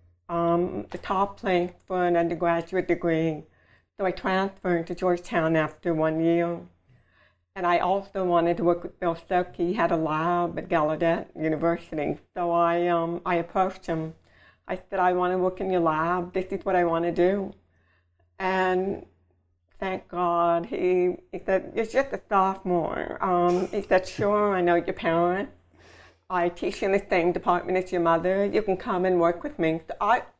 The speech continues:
I was there almost at the beginning.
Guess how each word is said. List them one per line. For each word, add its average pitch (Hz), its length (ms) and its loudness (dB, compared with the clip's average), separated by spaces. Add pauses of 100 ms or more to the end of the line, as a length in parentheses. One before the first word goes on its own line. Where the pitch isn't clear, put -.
(100)
I 247 120 4
was 240 280 -4
there 214 560 -2 (1600)
almost 247 600 -2 (100)
at 190 140 -2
the 196 80 -4
beginning. 180 720 0